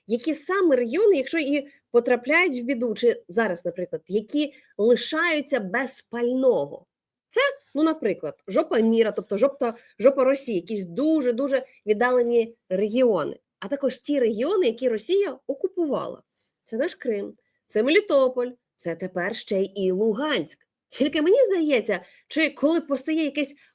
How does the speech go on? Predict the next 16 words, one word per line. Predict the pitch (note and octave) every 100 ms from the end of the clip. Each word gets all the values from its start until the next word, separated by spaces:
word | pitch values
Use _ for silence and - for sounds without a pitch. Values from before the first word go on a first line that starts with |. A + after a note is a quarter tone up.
| _
питання, | E4 E4+ F#4 F#4 E4 E4+
ким | E4+ F#4+ E4
пожертвувати, | F4 F4 D4+ B4 A#4+ - G3+ F3 E3+ F#3+
якого | A3 D#4+ E4
не | D4
шкода, | C#4+ - B4+ G#4
то | C#4
жребій | C4 D4+ F#4 D#4+ D#4+ - _
обов'язково | - E4 F4 E4 D#4+ - G4+ G#4 E4+
падає | D4 F4 F4 C#4
саме | C4+ E4+ D#4+
на | D4
українські | C#4+ D#4 D4+ D4
регіони. | D4 D#4+ D#4+ F3+ D3 - _ _ _ -
Отак | G#3 D4+ E4 -
і | B3 D4+